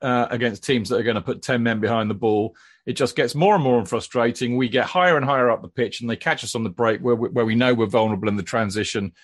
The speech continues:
And, you know, and we, that's what we've seen recently. So for, for many reasons, it's, it was very pleasing. I have to say, I'm not, I mean, m-, much as I hate Leeds, I, I kind of, I, I'm not, I'm unusual in this. Jonathan,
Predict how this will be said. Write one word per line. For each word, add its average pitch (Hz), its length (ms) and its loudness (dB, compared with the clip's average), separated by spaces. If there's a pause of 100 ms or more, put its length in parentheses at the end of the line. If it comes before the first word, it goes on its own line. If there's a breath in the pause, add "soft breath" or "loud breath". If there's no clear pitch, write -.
(340 soft breath)
And, 113 240 -4
you 123 120 0
know, 117 280 0
and 117 140 -2
we, 123 80 0
that's 127 260 -2
what 131 60 -2
we've 117 140 -2
seen 127 220 0
recently. 127 340 -4
So 117 260 0 (540 soft breath)
for, 135 180 -2
for 170 140 2
many 175 260 6
reasons, 143 340 2
it's, 113 220 -10
it 139 140 0
was 123 140 -2
very 139 200 4
pleasing. 117 400 0 (400 soft breath)
I 160 80 0
have 226 200 2
to - 60 -10
say, 175 300 2
I'm 175 160 2
not, 220 220 -2
I 170 60 0
mean, 185 320 -2 (380)
m-, - 280 -10
much 220 180 0
as 190 80 -2
I 180 80 4
hate 180 300 2
Leeds, 95 420 -4 (180)
I, 135 220 -2
I 156 60 -2
kind 196 280 0
of, - 160 -4 (560)
I, 208 280 2
I'm 208 180 2
not, 208 160 0
I'm 196 120 2
unusual 196 460 2
in 123 60 0
this. 107 140 -2
Jonathan, 165 640 0